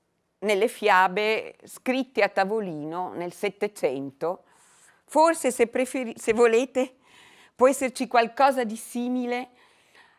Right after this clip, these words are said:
eh, nel meraviglioso arcaismo delle Mille e una notte, nella meravigliosa complessità narrativa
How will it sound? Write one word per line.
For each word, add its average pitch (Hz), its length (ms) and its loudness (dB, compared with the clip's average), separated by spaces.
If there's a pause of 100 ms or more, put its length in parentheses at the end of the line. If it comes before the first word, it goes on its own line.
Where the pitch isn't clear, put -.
(1040)
eh, 220 120 2
nel 233 220 2
meraviglioso 240 920 4
arcaismo 226 800 0
delle 214 240 -2
Mille 208 280 -6
e - 20 -4
una 196 180 -8
notte, 147 500 -8
nella 170 200 -4
meravigliosa 208 720 -2
complessità 233 880 -2
narrativa 196 920 -8